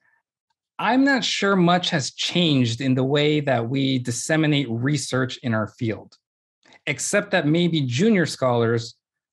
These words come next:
are more disadvantaged,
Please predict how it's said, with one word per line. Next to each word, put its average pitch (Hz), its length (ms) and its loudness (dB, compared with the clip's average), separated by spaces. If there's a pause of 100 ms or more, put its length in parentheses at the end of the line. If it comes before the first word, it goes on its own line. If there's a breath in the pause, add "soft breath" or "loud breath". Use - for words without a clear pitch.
(300)
are 139 440 0 (260)
more 143 840 2 (1080)
disadvantaged, 123 1120 -4